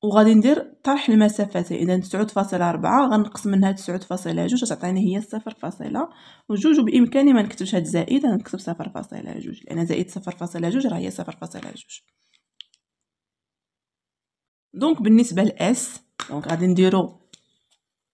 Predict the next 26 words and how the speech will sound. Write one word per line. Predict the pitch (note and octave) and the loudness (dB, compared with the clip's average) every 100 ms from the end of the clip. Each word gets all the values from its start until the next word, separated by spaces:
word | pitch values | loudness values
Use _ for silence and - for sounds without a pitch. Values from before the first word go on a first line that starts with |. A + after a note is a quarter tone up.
| _ | _
زائد | D#3+ F3 G3 F#3+ | -2 0 2 0
سبعتاش | - D#3 C3+ F3+ A3 D4+ - - _ _ | -4 -4 -2 2 2 2 -4 -14 _ _
زائد | F3+ F3 - C4 | -2 -2 0 0
تلتاش، | C4 A3 - - | 0 -2 -4 -4
حيت | G3 | -4
عندهم | C#3+ E3+ G3+ | -2 0 4
نفس | B3+ - | 2 2
الإشارة، | - G#3+ A3 F3+ - - _ _ _ | -4 -2 0 -2 -2 -8 _ _ _
دونك | - E3 F#3 | -6 -4 -2
غنك-، | E3+ E3+ E3+ - _ - F#3+ | -2 -2 -4 -14 _ -8 -6
نحط | F#3+ B3 A#3+ A#3 | -2 -2 -2 0
نفس | B3 - | 0 -2
الإشارة | - G#3 G3 F3 F3 F3+ | -6 -4 -4 -4 -2 -2
زائد، | F3+ G#3+ D#3+ D#3+ - - - _ | 2 2 2 -6 -10 -20 -20 _
وسبعتاش | - G3 E3 E3 - G#3 | -10 -6 2 2 4 0
زائد | G#3 F#3 F#3+ G3 | 2 0 0 -4
تلتاش | F#3 D4 D4 A#3 | -2 -2 -2 -2
هي | G3+ C4 A4 - _ - | 2 4 2 -4 _ -6
زائد | F3+ G#3 C#4+ C#4 | -4 -2 -2 -2
ثلاثين. | F#3+ F#3 F#3 - - - D#3 | -4 -4 -6 -10 -12 -10 -8
إذن | E3+ E3+ | -4 -2
زائد | E3 E3+ F3 F3+ | -2 -2 -4 -4
ثلاثين | E3+ F3 F3 F3+ G#3+ A#3 | -2 -2 -2 -4 0 0
زائد | F3 F3 - B3 - | 0 -4 -2 -2 0
ناقص | F#3 F#3+ F#3+ B3 C4 | -2 -2 -4 -6 -6
ثلاثين. | - F#2+ F#3 - A3 | -6 -6 -6 -10 -14